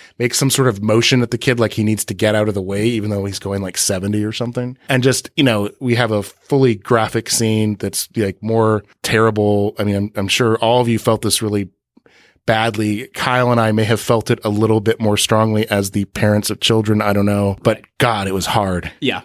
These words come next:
Speaker 2: Yeah. It was, it was a very disturbing scene. I mean, there was no, there's no doing things by implication and showing the reactions. You know, we saw in the previous episode, the little boy go over to Dougie's car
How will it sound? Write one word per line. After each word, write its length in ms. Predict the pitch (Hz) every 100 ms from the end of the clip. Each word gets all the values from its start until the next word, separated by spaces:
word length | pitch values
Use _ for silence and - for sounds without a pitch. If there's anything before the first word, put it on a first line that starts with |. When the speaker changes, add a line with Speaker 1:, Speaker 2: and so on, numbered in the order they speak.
| _
Speaker 2:
Yeah. 280 | 147 107 107
It 260 | 123 143 156
was, 240 | 135 113
it 120 | 143
was 180 | 147 120
a 60 | 110
very 300 | 104 127 127
disturbing 540 | 117 - 123 113 107
scene. 420 | 98 120 117 113
I 60 | 104
mean, 160 | 98
there 120 | 98 98
was 140 | 101
no, 480 | 117 123 120 113 110
there's 280 | 131 107 110
no 440 | 113 117 139 135 123
doing 380 | 120 135 120
things 340 | - 120 117 95
by 220 | 107 101
implication 800 | 131 127 120 - 123 120 127 110
and 240 | 98 98
showing 460 | - - 120 113 110
the 280 | 98 98 95
reactions. 840 | 101 98 110 120 - 101 92 98
You 100 | 98
know, 120 | 95 92 - 95
we 220 | 87 107
saw 240 | - 135
in 80 | 127
the 80 | 104
previous 420 | - 160 131 113
episode, 600 | 117 110 104 113 107 104 - - - _
the 80 | 107
little 180 | 117 107
boy 320 | 117 120 113
go 240 | 107 110
over 220 | 113 107
to 340 | 104 120 113 104
Dougie's 460 | 90 113 101 95
car 520 | - - 156 123 107